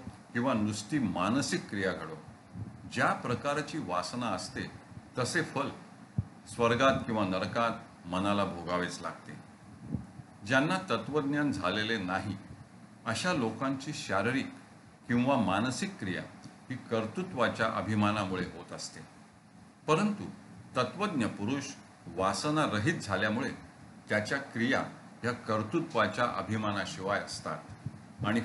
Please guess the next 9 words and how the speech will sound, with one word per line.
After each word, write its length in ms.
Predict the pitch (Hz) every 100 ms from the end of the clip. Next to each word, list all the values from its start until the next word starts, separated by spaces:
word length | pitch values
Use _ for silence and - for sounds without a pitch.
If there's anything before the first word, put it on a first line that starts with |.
| -
फलाची 440 | 104 117 139 -
अभिलाषा 560 | 160 98 117 120 110 113
नसल्यामुळे 720 | 92 90 - 113 120 123 127 120 - -
त्याच्याकडे 520 | - 101 120 110 113 113 -
फलाचे 500 | 90 101 98 107 104 104 - - -
भोक्तृत्वही 880 | 101 104 - 151 151 101 98 95 90
येत 220 | 90 -
नाही, 260 | 87 78 - - - - - - - - -
कारण 240 | 135 180